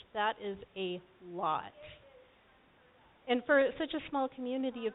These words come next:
people, is really amazing. So if you click on that link, it'll bring you right to, um, our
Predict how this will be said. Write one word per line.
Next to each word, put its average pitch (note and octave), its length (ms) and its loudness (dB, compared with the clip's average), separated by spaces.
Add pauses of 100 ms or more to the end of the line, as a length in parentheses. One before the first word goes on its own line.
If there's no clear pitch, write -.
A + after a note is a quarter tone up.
people, C4 400 -2 (440)
is A3 120 -2 (260)
really B3+ 540 0 (440)
amazing. G#3+ 560 -4 (1080)
So A#3 160 2
if A3 220 0
you A#3+ 200 -2 (100)
click B3+ 200 -2
on C4 100 0
that C4+ 180 -2
link, B3+ 240 -2
it'll G#3 160 0
bring G3+ 240 -4
you G3 140 -2
right G3 340 2 (260)
to, A3 420 -4 (100)
um, F#3+ 640 -4 (640)
our F3+ 480 0